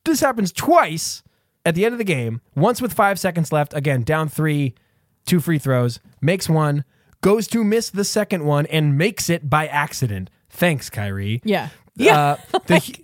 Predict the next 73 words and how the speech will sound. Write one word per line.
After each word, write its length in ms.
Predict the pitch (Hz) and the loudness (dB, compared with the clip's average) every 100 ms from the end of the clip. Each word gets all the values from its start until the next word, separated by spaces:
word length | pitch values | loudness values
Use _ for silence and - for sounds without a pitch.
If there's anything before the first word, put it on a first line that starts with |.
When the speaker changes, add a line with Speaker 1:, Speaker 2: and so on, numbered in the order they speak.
| - | -4
Speaker 2:
you 60 | |
got 120 | 180 208 | 0 4
Speaker 1:
Rockets 400 | 359 349 349 220 | 4 4 2 4
end 100 | 202 | 4
Speaker 2:
players 280 | 294 381 339 | 4 0 -2
that 160 | 311 277 | -4 -4
you're 140 | 277 | -2
like, 240 | 254 220 | -2 -2
"God, 160 | 302 302 | -2 -2
this 100 | 226 | -2
guy 160 | 254 240 | -4 -4
can't 240 | 254 240 | -4 -4
hit 100 | 240 | -4
a 40 | |
free 240 | 214 233 233 | -6 -6 -4
throw 160 | 226 | -4
to 80 | 208 | -4
save 200 | 220 208 | -4 -6
his 140 | 185 226 | -4 -2
life." 340 | 202 170 - 160 | 0 -2 -4 -6
And 100 | 196 | -4
now 100 | 208 | -4
you're 120 | 208 | -4
looking 180 | 214 196 | -4 -6
at 60 | |
Kyrie 400 | 190 202 202 208 | -2 -2 -2 -4
and 80 | 165 | -4
yelling, 300 | 170 170 165 | -4 -4 -4
like, 220 | 165 160 _ _ - | -6 -8 _ _ -16
"Can 120 | 285 | -8
you 40 | 330 | -6
just 120 | - | -4
fucking 280 | 330 320 254 | -4 -4 -4
miss 220 | 285 - | -6 -4
one?" 120 | 381 | 2
Speaker 1:
All 120 | 214 240 | 4 4
you 80 | |
gotta 220 | 247 233 185 | 4 2 2
do 180 | 214 | 2
is 120 | 208 170 | 2 2
just 180 | 165 | 2
nail 460 | 160 156 165 175 190 | 2 2 2 2 2
it 80 | 185 | 2
off 160 | 180 | 0
the 100 | 190 | 0
rim, 320 | 156 139 135 - | 0 0 -2 -2
and, 120 | 139 139 | -2 -2
Speaker 2:
Right. 140 | - 156 | -6 -4
Speaker 1:
like, 140 | 143 | 0
Speaker 2:
Shaq's 40 | 151 | 2
Speaker 1:
that's 220 | 165 - | 2 2
Speaker 2:
been 80 | 156 | 0
Speaker 1:
it. 60 | 220 | 0
Speaker 2:
doing 180 | 196 180 | -2 -2
it 100 | 175 | -4
his 120 | 196 | -4
whole 140 | 202 202 | -4 -4
career. 280 | 170 180 147 | -2 0 4
Speaker 1:
<laughs> 60 | 123 110 - - - - 185 - 190 | 4 2 -6 -12 -12 -2 0 0 0
Yeah, 240 | 170 165 | 2 2
you're 260 | 131 139 131 | 2 0 0
fucking, 400 | 147 135 131 123 | -2 0 0 0
uh, 140 | 120 | 0
your 180 | 123 127 | -2 -6
co-star 560 | - 180 175 117 131 | 0 0 0 -2 -2
there, 220 | 104 98 101 | -4 -6 -4
bud. 100 | 143 | -2
Speaker 2:
Yeah. 840 | 135 - - - - - _ - | -2 -6 -18 -20 -20 -20 _ -2
Speaker 1:
Houston 280 | 277 262 240 | 0 2 2
goes 160 | 233 | 4
down 180 | 208 220 | 4 0
the 60 | 196 | -2
floor, 500 | 196 190 185 180 | 0 2 2 0